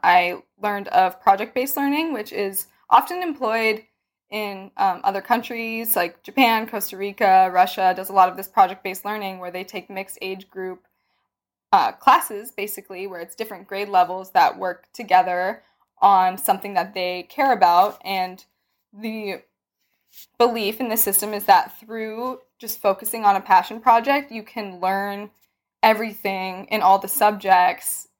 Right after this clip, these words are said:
but within a context of this larger project. So, um, my hope is to have a small facility with various animals, hopefully growing over time, that, um, allows children to learn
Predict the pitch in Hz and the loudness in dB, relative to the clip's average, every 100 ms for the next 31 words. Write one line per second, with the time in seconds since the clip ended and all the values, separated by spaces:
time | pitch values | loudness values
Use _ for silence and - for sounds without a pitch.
0 | - 196 - 196 214 226 196 - 202 190 | 4 4 4 -4 -4 -4 -6 2 2 2
1 | - - 190 - - 180 175 185 190 190 | 2 0 0 -6 0 0 0 -10 -14 -6
2 | 175 175 - - 175 160 - - - - | -6 -6 -4 0 0 0 -8 -8 -6 -2
3 | 170 156 - _ _ - - 147 - 233 | 0 -2 -6 _ _ -2 2 2 0 -8
4 | _ _ _ _ - 226 214 202 202 208 | _ _ _ _ 2 2 4 2 2 -4
5 | - 214 - 220 214 202 202 202 208 202 | -4 -6 0 4 6 6 4 0 -8 -6
6 | 202 202 - - 233 202 196 196 - - | -6 -8 -10 -2 2 6 4 2 -2 -4
7 | 208 196 196 196 202 220 _ _ _ _ | -2 -4 -6 -10 -10 -12 _ _ _ _
8 | 190 196 185 190 - - _ _ _ _ | -4 2 2 2 -6 -20 _ _ _ _
9 | _ - 220 226 220 202 190 196 214 208 | _ 0 4 4 4 0 2 0 0 -4
10 | 214 226 202 202 202 202 220 208 190 180 | -2 0 2 2 0 -2 -2 2 4 2
11 | 175 196 - 185 170 190 - 196 - - | -4 -12 0 4 6 4 0 -2 -2 -2
12 | 208 - 208 180 170 175 - 208 202 202 | -6 0 4 6 4 0 -6 -6 -6 -10
13 | 196 185 185 180 175 185 | -10 -4 -2 -2 -6 -14